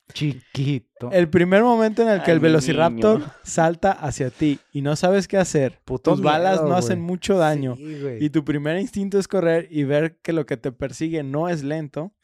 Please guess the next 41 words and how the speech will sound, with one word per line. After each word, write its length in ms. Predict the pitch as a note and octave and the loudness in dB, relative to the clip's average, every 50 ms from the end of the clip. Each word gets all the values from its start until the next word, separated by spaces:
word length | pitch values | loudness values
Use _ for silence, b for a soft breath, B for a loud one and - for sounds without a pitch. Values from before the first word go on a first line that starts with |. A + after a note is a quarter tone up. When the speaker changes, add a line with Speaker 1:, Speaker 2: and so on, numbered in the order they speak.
| b b b b b b b b b b B2+ - - | b b b b b b b b b b -8 2 6
Speaker 2:
Todo 160 | F3 G3 A3 | 8 8 10
lo 140 | G#3+ F#3+ D3+ | 8 8 6
contrario, 520 | D#3+ D3 C3+ D3 D#3 F3 G3 F3 D3+ C#3 | 4 2 4 4 4 4 6 6 4 4
es 140 | C#3 - - | 4 2 2
un 80 | G3 | 2
depredador 440 | G#3 F#3+ - E3 D3 C#3 C#3 C#3+ D3 D#3 | 2 2 4 4 4 4 4 4 2 2
rápido 360 | F3 F3 E3+ - F3+ F3+ E3 | 0 0 2 2 2 2 2
que 100 | - C#3+ | -2 -4
no 120 | C#3 D3 | -4 -4
solo 200 | - - F3+ F#3 F#3 | -4 -2 -2 -2 -2
es 80 | E3+ | 0
veloz, 300 | D#3+ E3 D3+ D3+ D#3+ D#3+ | 0 0 0 0 -2 -4
sino 220 | E3 D#3 C3+ B2+ A#2 | -4 -8 -8 -8 -8
que 160 | - C3+ B2+ | -6 -6 -4
brinca 320 | B2+ B2+ C#3+ D#3 D#3+ - | -4 -6 -6 -8 -8 -10
y 60 | A3 | -10
te 160 | G3+ - D#3 - | -6 -6 -6 -6
puede 280 | - C3+ C#3 D#3 F#3 F3+ | -6 -6 -4 -4 -4 -6
comer 300 | - D#3 C3+ C3 C3 D3+ | -6 -8 -6 -6 -8 -8
en 100 | E3+ E3+ | -8 -8
el 80 | D#3 C#3 | -8 -8
momento 340 | C3 B2+ B2 C3 C#3 F3+ | -8 -8 -8 -8 -10 -8
que 100 | E3+ E3 | -8 -8
te 160 | C#3 B2 C3+ A#2+ | -10 -10 -12 -14
toca. 400 | - - C#3 C#3 C#3 - G3+ B3+ _ b b b b b b b | -10 -8 -8 -8 -6 -10 -14 -14 _ b b b b b b b
Es 180 | b C#3 - - | b -14 -8 -6
un 160 | F#3+ F#3+ F#3 | -6 -6 -4
rush 240 | E3 E3+ E3 E3+ E3 | -2 -2 -2 -2 -2
de 100 | E3+ F#3 | -2 -2
adrenalina 680 | E3+ D#3 D3 C#3+ C3+ C3 B2+ B2+ B2+ C3+ C#3+ D#3 E3 E3 | -2 -2 -2 -4 -4 -6 -6 -6 -6 -6 -6 -6 -8 -8
completamente 880 | _ - - C#3 B2 A#2+ A#2 - C#3 C3+ - - D3+ D3 C#3 C3+ B2+ C#3+ | _ -6 -6 -6 -4 -4 -6 -4 -6 -6 -6 -6 -8 -8 -8 -8 -8 -8
diferente. 560 | C#3+ C3 B2+ B2 C3+ C#3+ C3+ C#3 B2 A#2 _ b b b b b b b | -8 -8 -10 -12 -14 -14 -16 -16 -18 -18 _ b b b b b b b
Más 280 | b D#3 E3+ F#3+ G3+ - | b -2 -2 -2 -2 -2
porque 300 | - G3+ F3 - - E3 | -2 -4 -4 -2 0 0
apenas 460 | C#3+ - - - E3+ F3+ G#3 G#3+ G#3 | 0 0 0 -4 -4 -4 -4 -6 -6
crees 200 | - G#3 F#3+ F#3 | -6 -8 -8 -8
que 80 | - G#3 | -8 -10
estás 200 | F3 - G3 F#3+ | -10 -8 -10 -8
a 40 | F#3 | -6
salvo 260 | F#3 F#3 F3+ F3+ G3 F#3+ | -6 -6 -6 -6 -8 -8
tras 300 | - E3+ D3+ D3 - | -4 -4 -4 -4 -6